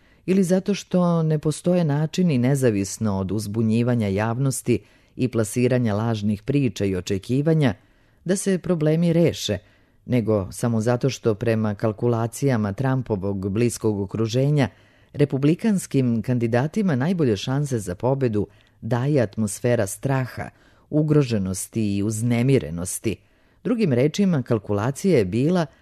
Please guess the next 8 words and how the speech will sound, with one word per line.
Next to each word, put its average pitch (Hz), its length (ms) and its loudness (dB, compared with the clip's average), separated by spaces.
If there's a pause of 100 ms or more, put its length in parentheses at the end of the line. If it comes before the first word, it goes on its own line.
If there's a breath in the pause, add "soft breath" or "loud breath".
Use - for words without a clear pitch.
(180 soft breath)
da 113 120 0
je 95 100 0
kulturni 117 640 0
rat 143 460 -4
za 104 160 -2
republikance 110 840 -2
bolja 101 360 0
opcija. 82 480 -6